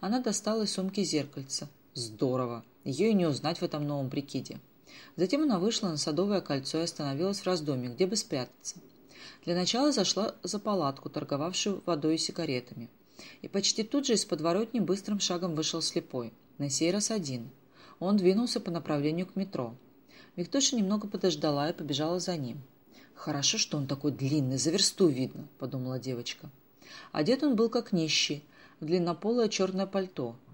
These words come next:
Но, приглядевшись, Виктоша сообразила, что это совсем другое пальто, дорогое и хорошее, хотя эта разница в глаза не особенно бросалась.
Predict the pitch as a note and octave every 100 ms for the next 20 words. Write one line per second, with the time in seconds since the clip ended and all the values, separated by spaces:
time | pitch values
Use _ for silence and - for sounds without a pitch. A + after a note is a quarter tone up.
0 | - E3 E3 F3+ F3 F#3+ C#4 C#4 G3+ -
1 | D#3 A3 A3+ - G#3+ G#3+ A3 - B2+ B2+
2 | - D#3 D#3+ F#3 - B3+ D4 C#4+ D#3+ D#3
3 | D3+ D#3 C3+ B2+ A#2 - - D#3 D3+ C#3
4 | D#3+ A3 A3+ A3+ D#3 D3+ - A#2 - -
5 | - - D#3+ E3+ D#3 D3 E3+ A3+ C4 B3+
6 | G3+ F#3+ F3+ F3+ F#3+ G#3 G3 C3+ C3+ C3
7 | B2+ B2+ - A2 - -